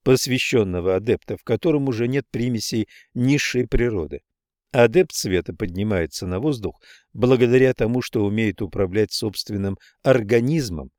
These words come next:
меняя его полярность. Его полёт, хождение по воде, сидение на ней — это результат магнитно-электрического эффекта, который создан собственной волей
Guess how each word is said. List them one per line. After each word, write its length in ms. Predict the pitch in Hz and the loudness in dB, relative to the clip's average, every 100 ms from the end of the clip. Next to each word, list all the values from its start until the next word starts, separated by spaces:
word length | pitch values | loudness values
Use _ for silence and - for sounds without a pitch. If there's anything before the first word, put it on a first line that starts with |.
| _ _ | _ _
меняя 520 | 117 127 123 127 143 151 | 2 4 6 4 4 2
его 280 | 147 147 | 0 -2
полярность. 840 | 147 - 156 107 82 78 78 - - - _ | 0 2 4 2 0 -4 -8 -12 -14 -20 _
Его 300 | - 123 156 | 2 6 6
полёт, 480 | 147 151 156 180 - - _ | 6 4 6 2 -2 -16 _
хождение 680 | 127 123 101 143 135 135 | 2 4 2 0 0 -2
по 140 | 120 123 | -2 0
воде, 400 | 131 120 151 - _ - | 0 0 -4 -4 _ -10
сидение 680 | - 139 117 135 165 107 87 | 0 2 4 4 4 2 -2
на 160 | 85 | -4
ней — 160 | 87 92 | -4 -6
это 260 | - 135 139 | 0 0 2
результат 580 | 131 117 127 139 160 - _ _ - | 0 0 -2 2 2 2 _ _ 0
магнитно-электрического 1800 | 120 135 117 139 165 143 151 131 120 110 123 135 - - 123 98 98 | 2 2 2 -4 -4 -4 0 2 2 0 -2 -4 -6 -6 -2 2 2
эффекта, 500 | - - 87 - 131 - - _ | 0 -4 -4 -4 -6 -6 -18 _
который 360 | 135 123 127 123 | 2 6 6 4
создан 460 | - 127 101 113 | 2 0 2 0
собственной 800 | 110 - 131 131 - 151 147 156 | 0 0 2 2 -2 -4 -2 -2
волей 440 | 127 107 107 120 | 0 2 2 0